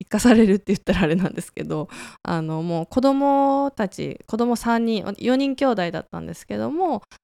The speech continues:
あの、上の子たち三人で、もう夏休みになった途端、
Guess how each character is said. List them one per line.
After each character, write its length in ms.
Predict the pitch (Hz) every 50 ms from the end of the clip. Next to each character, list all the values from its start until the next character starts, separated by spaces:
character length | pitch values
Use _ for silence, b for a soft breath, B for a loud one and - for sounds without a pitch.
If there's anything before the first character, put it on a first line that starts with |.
| _
あ 80 | - 185
の、 100 | 165 165 -
上 220 | - 214 233 240 240
の 120 | 233 233
子 160 | 226 - 233
た 160 | - - 165
ち 140 | - - 170
三 320 | - - 185 185 180 175 175
人 340 | 170 170 170 165 - -
で、 300 | 196 240 220 202 180 180 B B B B B _ -
も 240 | 220 220 202 175 -
う 80 | - _ _ _ _
夏 220 | 180 190 - -
休 180 | 247 240 - 208
み 100 | 180 160
に 60 | 165
な 120 | 196 226
っ 40 | 233 -
た 100 | - 170
途 180 | - - 156 143 -
端、 520 | - 151 151 160 175 180 185 175 156 156